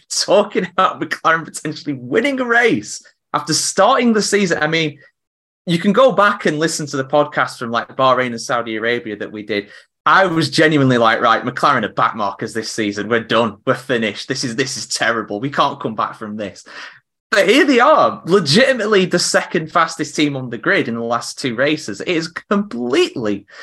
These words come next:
turned on a head. Um, they have, they have a real chance of at least one podium this weekend, absolutely.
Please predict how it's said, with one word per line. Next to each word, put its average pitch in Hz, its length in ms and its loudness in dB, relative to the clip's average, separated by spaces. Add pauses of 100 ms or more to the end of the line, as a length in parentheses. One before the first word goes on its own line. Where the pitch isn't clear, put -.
(180)
turned 151 300 2
on 131 140 4
a 123 80 2
head. 131 380 -2 (260)
Um, 127 520 0 (600)
they 226 320 2
have, 196 400 0
they 170 180 2
have 240 180 2
a 175 80 2
real 151 320 2
chance 139 400 -4
of 123 100 -8
at 131 180 -4
least 151 400 -4
one 127 220 0
podium 113 420 -2
this 98 220 -14
weekend, 101 320 -4
absolutely. 107 800 -2